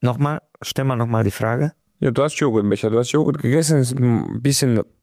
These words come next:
Speaker 2: Joghurt ist noch drin, wohin schmeißt du das?
Speaker 1: Also ich nehme das mit Löffel raus, Joghurt in Restmüll und, äh, Becher in Plastikmüll.
Speaker 2: Okay.
Speaker 1: Ja.
Speaker 2: Ich glaube, es muss so sein. Also hast du einen Joghurtbecher mit Papier,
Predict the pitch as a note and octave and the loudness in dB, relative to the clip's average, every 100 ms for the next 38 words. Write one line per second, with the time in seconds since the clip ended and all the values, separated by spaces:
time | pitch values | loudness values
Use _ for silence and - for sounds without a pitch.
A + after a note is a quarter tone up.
0 | - _ _ - - _ - A#2+ B2+ B2 | -20 _ _ -20 -20 _ -2 2 2 2
1 | A2 - A2 - C3 B2 A2+ A#2 - A2+ | -2 -2 -2 0 2 2 2 0 0 0
2 | G#2 - F2+ - - _ _ - A2 A2 | 0 -4 -4 -4 -10 _ _ -4 0 0
3 | - - C3 G#2 A#2 A2 G#2 G2+ - A2 | -2 -2 -2 2 0 2 0 -2 -2 0
4 | A2 A2+ C3+ C#3 D3+ F3 - _ _ _ | 0 0 0 0 0 -2 -8 _ _ _
5 | - _ - A#2 A2+ G#2+ - G#2+ A2 B2 | -20 _ -2 0 2 0 2 2 2 0
6 | - D3+ E3+ - - - _ _ A2 G#2+ | 2 2 0 -6 -20 -20 _ _ -4 -2
7 | A2 - A2+ G#2+ G#2+ G#2 - - D3 G#2+ | -2 -2 -2 0 0 -2 -6 -12 -4 -4
8 | C#3 - C3 A2+ A2+ G#2+ - G#2 G2+ G2+ | -2 0 0 0 0 -2 -4 0 2 0
9 | - _ _ _ _ _ _ _ _ _ | -4 _ _ _ _ _ _ _ _ _
10 | _ _ _ _ _ G#2 G2+ - G2+ A#2+ | _ _ _ _ _ -14 -8 -2 -2 -2
11 | - _ _ _ _ A2+ G#2 F2 G#2 - | -8 _ _ _ _ -2 -2 0 -4 0
12 | B2 C3+ C3 C3 B2 - A2 G2+ F2 G2+ | 0 2 2 2 2 2 0 2 2 2
13 | G#2+ G#2 B2+ - C3 A#2+ A#2+ C#3+ D3 D3 | 2 2 -2 0 0 2 4 2 0 0
14 | C3+ C#3+ B2 A#2 - A#2+ - G#2+ G#2+ C3+ | -2 0 0 0 0 -2 0 2 2 2